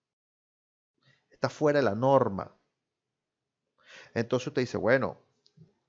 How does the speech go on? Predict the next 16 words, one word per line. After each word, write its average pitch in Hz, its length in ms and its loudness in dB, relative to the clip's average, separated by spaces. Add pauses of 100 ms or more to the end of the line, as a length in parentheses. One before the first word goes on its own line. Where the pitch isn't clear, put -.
(220)
era 98 240 -4
mucho, 131 500 -2 (720)
era 92 220 -6
mucho. 127 440 -4 (680)
No 95 80 -10
la 95 100 -6
pondré 104 280 -4
a, 101 500 -2
a 92 60 -4
doscientos. 135 560 -6 (580)
¿La 98 140 -6
tengo 113 180 -4
que 127 100 -4
poner 120 220 0
a 120 80 2
cuánto? 135 340 -4